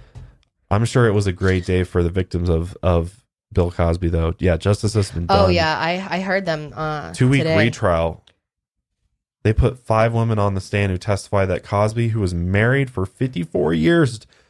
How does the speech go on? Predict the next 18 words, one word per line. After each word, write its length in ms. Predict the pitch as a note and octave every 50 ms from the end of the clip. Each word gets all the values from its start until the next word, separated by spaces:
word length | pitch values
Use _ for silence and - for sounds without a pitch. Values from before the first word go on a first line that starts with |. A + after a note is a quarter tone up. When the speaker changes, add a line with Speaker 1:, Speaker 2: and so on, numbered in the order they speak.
| _ _ - G#2+
Speaker 1:
drugged 480 | G2+ G#2 A2 A#2 B2+ D3+ E3+ F3+ D#3
and 220 | E3 A#2 C3+ B2+ B2+
violated 560 | B2+ A#2 B2 C3+ C3+ A#2 G#2 F#2+ F#2 F2+ F#2+
them. 320 | F2+ F2 E2 E2+ E2+ F#2+ - _ _ _ _ _ _ _ _ _ _ _ _ _ _ _ _ _ _ -
One 180 | G#2+ A2 B2
of 120 | C3+ C3+ C3
those 220 | C3+ C3 B2 A#2
women 280 | A#2 A#2+ A#2+ A#2 G#2+ -
asked 340 | - G2+ G#2+ A2+ - -
him 160 | - D#3+ A2 G2+
through 220 | - - G#2 F#2+
tears, 600 | - - - A2+ A2 G2+ F2+ F2 E2+ - - - _ _ _ _ _ _ _ _ _ _ -
"You 160 | F#2+ G#2 A#2
remember, 460 | A#2+ A#2 A2+ A#2 A#2 A#2 A2+ G#2+ F#2+
don't 340 | G2 G#2 G#2 G#2+ G#2 - -
you, 140 | F2+ E2+ E2+
Mister 280 | E2+ E2+ - - E2+
Cosby?" 580 | D#2+ - E2+ D#2+ D#2+ D#2 - - C2+ A#1 -